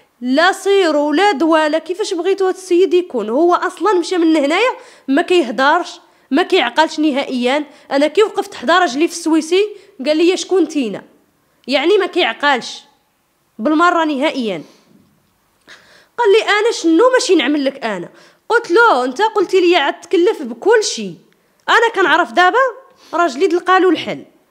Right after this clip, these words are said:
واحد شوية جا عندي واحد السيد، وليت فاهم معاه هو تما.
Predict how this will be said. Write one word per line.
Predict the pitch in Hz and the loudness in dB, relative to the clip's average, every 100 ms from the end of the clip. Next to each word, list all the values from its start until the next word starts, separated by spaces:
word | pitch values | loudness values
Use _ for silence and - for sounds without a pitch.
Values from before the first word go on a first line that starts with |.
| _ _ _ _ _ _ _ _ | _ _ _ _ _ _ _ _
واحد | 277 359 | -4 -4
شوية | - 339 349 392 | -4 -2 2 2
جا | 330 349 | 0 -2
عندي | 311 330 | 0 0
واحد | 370 - | 0 -4
السيد، | - 330 254 160 - - | -8 -6 -4 -6 -14 -10
وليت | 214 302 - | -4 -4 -2
فاهم | 311 302 | -2 0
معاه | 262 277 | -2 -2
هو | 269 302 | -2 -4
تما. | 262 185 | -4 -12